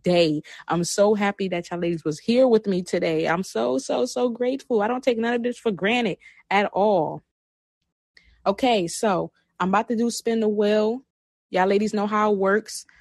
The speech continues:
Um, I'm about to drop the link to the promo, you know, the free promo giveaway chat, so you ladies could see if you were a lucky winner.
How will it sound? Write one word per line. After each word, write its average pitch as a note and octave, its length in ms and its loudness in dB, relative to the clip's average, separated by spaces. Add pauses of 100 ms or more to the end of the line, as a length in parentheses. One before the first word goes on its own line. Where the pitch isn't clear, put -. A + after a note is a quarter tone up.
(400)
Um, F#3 520 0
I'm F#3 100 -4
about G#3 180 0
to G3+ 80 0
drop F#3+ 440 -2
the G#3 160 0
link F#3+ 460 -2 (220)
to G#3+ 520 0 (120)
the F3 720 -2 (260)
promo, G#3 1000 0
you F#3 80 -4
know, E3+ 80 0
the D#3+ 60 0
free A3 240 -4
promo G#3+ 360 0
giveaway G3 480 0
chat, G3 540 -4 (300)
so - 200 -4
you G3 160 2
ladies F#3+ 280 0
could - 140 -8
see G#3 520 -2 (240)
if D#3+ 180 -4
you G3 120 0
were F#3+ 140 2
a F3+ 80 -2
lucky F3 320 -4
winner. A#3 520 0